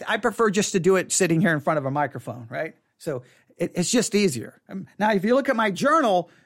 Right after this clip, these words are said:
right here, it's a lot like that. It's just madness, okay? It's just madness, okay? But if you, if you look at my journals, I've got hundreds of them. It's a lot like that. But typically, they show up here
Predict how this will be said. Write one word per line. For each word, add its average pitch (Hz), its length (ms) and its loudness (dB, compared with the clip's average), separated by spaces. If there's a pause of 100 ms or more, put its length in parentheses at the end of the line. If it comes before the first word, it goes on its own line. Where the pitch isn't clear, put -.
(120)
right 185 200 2
here, 190 300 2
it's 214 180 -2
a 214 60 4
lot 233 240 4
like 226 280 0
that. 131 380 -4
It's 208 220 2
just 208 280 0
madness, 180 760 -2
okay? 151 380 -4
It's 156 280 -6
just - 380 -4
madness, 127 560 -10
okay? 131 300 -6 (280)
But 147 320 0 (260)
if 151 140 -2
you, 160 140 -4 (140)
if 170 80 0
you 247 100 4
look 294 140 2
at 320 60 0
my 262 120 2
journals, 196 420 2
I've 180 100 0
got 190 140 2
hundreds 190 300 0
of 175 100 -2
them. 170 100 -8
It's 185 140 -2
a 208 60 0
lot 185 220 2
like 151 260 -4
that. 107 180 -14 (160)
But 190 200 -6
typically, 254 420 -2
they 185 140 0
show 202 260 2
up 175 180 -2
here 170 460 0